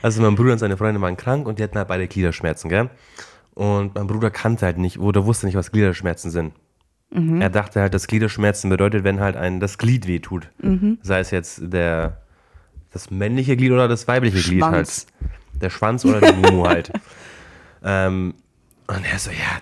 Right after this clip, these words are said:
Speaker 1: tut dein Mumu weh oder was, wa-, was ist mit dir, gell?“ Weil sie gesagt hat, äh, „Es hier Gliederschmerzen.“ Dann sie so, „Nein, bist du dumm, Gliederschmerzen heißt das, das und das halt“, hat sie ihm so erklärt.
Speaker 2: Ja.
Speaker 1: Und er dann so, „Junge“, er da-, er, er so, und ich dachte mir mal, „Warum sagen die Leute das zu mir, dass, dass denen ihr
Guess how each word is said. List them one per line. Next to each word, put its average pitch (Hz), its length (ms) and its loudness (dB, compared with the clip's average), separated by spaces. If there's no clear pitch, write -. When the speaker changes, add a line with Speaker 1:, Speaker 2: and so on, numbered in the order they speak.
Speaker 1:
tut - 220 -14
dein 78 120 -18
Mumu 127 300 0
weh 90 140 -2
oder 85 180 -4
was, 87 280 -4
wa-, 90 180 -2
was 90 180 -4
ist 101 180 -10
mit 90 180 -4
dir, - 140 2
gell?“ 104 260 2
Weil 95 120 0
sie - 140 -6
gesagt 104 180 0
hat, 95 160 -2
äh, 98 100 0
„Es 95 100 -6
hier 107 100 0
Gliederschmerzen.“ 87 760 -2
Dann 95 100 -8
sie 101 100 -6
so, 95 120 -2
„Nein, 107 340 -2
bist 107 180 -4
du 98 40 -12
dumm, 117 280 0
Gliederschmerzen 107 600 2
heißt 95 220 -2
das, 110 200 0
das 101 200 -2
und 90 160 -2
das 139 180 2
halt“, 160 200 2
hat 107 160 -4
sie 110 80 0
ihm 98 40 2
so 92 100 2
erklärt. 117 460 2
Speaker 2:
Ja. 220 400 4
Speaker 1:
Und 113 100 4
er 117 80 4
dann 127 120 4
so, 113 120 -2
„Junge“, 120 320 4
er 110 160 6
da-, 113 160 4
er, 113 220 2
er 110 140 2
so, 113 180 2
und 110 160 4
ich 131 160 2
dachte 135 280 -2
mir 123 40 4
mal, 120 140 4
„Warum 110 200 2
sagen 160 380 2
die 185 60 2
Leute 143 280 2
das 139 160 -2
zu 139 100 -4
mir, 143 100 2
dass, 131 220 0
dass 120 220 -2
denen 123 180 2
ihr 110 320 2